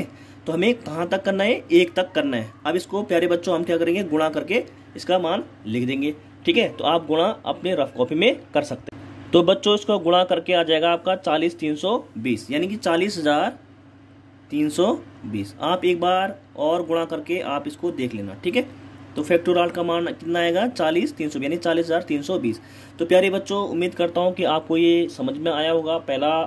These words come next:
का जो पहला part है, यानी पहले question का जो पहला part था, अब हम इसका दूसरा part यहीं पे मैं कर लेता हूँ। जैसे आपको दिख रहा है प्यारे बच्चों कि factorial चार है, तो factorial चार को क्या लिखोगे आप? चार गुणा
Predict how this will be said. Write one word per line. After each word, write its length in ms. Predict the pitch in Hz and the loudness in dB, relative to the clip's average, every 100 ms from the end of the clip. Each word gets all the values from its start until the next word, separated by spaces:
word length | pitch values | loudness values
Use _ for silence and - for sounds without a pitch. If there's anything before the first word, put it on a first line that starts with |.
| - - | -6 -6
का 180 | 147 156 | 0 0
जो 160 | 156 156 | 0 -4
पहला 280 | 139 127 165 | 0 2 2
part 240 | 156 147 | 2 0
है, 80 | 107 | -2
यानी 120 | 120 139 | -4 -4
पहले 220 | 143 147 | -2 -2
question 240 | 151 151 | -4 -4
का 60 | 151 | -4
जो 80 | 147 | -4
पहला 240 | 127 131 | -2 -2
part 220 | 143 147 143 | 0 0 0
था, 180 | 165 165 - - | -2 -4 -10 -4
अब 160 | 208 233 | 0 2
हम 120 | 226 | 2
इसका 220 | 220 220 | 0 -2
दूसरा 300 | 208 165 175 | -2 -2 -2
part 280 | 175 170 170 | -4 -4 -4
यहीं 160 | 143 143 | -6 -6
पे 80 | 165 | -4
मैं 160 | 165 | -4
कर 100 | 151 | -2
लेता 220 | 143 139 | -4 -2
हूँ। 220 | 180 165 151 - - - | -2 -2 -4 -16 -20 -2
जैसे 240 | 170 208 240 | 2 4 2
आपको 260 | 220 220 | 2 -2
दिख 180 | 190 190 | 0 0
रहा 120 | 196 | 2
है 100 | 202 | 0
प्यारे 180 | 202 185 | 0 0
बच्चों 380 | 185 180 190 196 196 | 0 -2 -2 -2 -2
कि 200 | 185 190 | -4 -6
factorial 500 | 180 165 175 170 175 | -6 -2 2 2 2
चार 240 | 170 156 | 2 0
है, 140 | 104 101 | -2 -6
तो 80 | 151 | -6
factorial 380 | 175 165 185 175 | -6 -2 -2 0
चार 160 | 175 | 0
को 100 | 180 | -2
क्या 140 | 180 185 | -2 -2
लिखोगे 280 | 180 160 | 0 -2
आप? 140 | 127 - | -2 -4
चार 360 | 147 151 170 | -4 -2 -2
गुणा 340 | 160 156 170 | -2 -2 -2